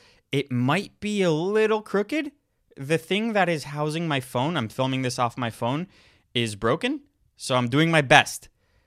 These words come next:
That being said, though, remember the last episode I did was about the debates.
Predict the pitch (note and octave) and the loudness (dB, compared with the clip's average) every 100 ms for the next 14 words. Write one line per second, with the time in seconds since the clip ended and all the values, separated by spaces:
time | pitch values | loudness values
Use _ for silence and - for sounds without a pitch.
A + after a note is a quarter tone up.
0 | _ C#3 D3 C#3+ F3 D3+ - F#3+ G3+ E3 | _ 0 2 2 0 0 0 2 2 4
1 | B2 A2 - - - C#3+ F3+ A#3 B3+ G#3 | 2 2 -2 -14 -4 2 4 6 6 6
2 | D#3+ A#3 C4+ - A#3+ B3 - F#3+ D#3 C#3 | 8 8 8 4 2 4 6 8 8 10
3 | A#3 F3+ C3+ B2 C3+ - C3 A#2 G2+ F#3+ | 6 8 4 6 4 2 -4 -2 2 0
4 | - - | 0 -8